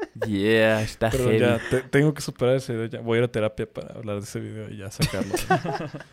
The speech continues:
Speaker 3: No puedo.
Speaker 2: Pero
Speaker 3: Es como... También, también, eh, quiero, quiero mencionar aquí también porque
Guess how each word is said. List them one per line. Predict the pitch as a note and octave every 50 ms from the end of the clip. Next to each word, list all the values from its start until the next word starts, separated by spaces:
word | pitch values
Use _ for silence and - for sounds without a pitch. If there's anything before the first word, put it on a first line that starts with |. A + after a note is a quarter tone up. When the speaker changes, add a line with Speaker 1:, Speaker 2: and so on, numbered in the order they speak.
| _ - - _ _ _ _ _ _ - - - - - - - - - - - G3 D3 - D#4+ - - - - -
Speaker 3:
No | G#2+ G2
puedo. | - - A2+ G2+ G2+ G2 G2 A#2 - - - - - - -
Speaker 2:
Pero | - E3 D#3+ D#3+ D#3 D3+ D3+ D3 C#3+ C#3
Speaker 3:
Es | C#3 C#3
como... | C3+ D#3 E3+ E3 D#3+ D#3 D3 B2+ A#2+ B2 - - - - -
También, | - B2+ A#2+ B2 C3 C3+ D3+
también, | - C#3 B2+ B2 B2+ B2+ C3 C3+ C#3+ D3 D3 C#3+ C3+ B2+ B2+ B2
eh, | A#2 A#2 -
quiero, | - A#2+ A#2 A#2
quiero | - B2+ A#2+ B2
mencionar | B2+ B2+ - C3 B2 B2 B2+
aquí | C3+ C3+ - C3
también | - B2 A#2 A2+ A2 A2 A#2+
porque | - C3 B2 A#2 - A2 G2+ F#2+ F#2 F2+ -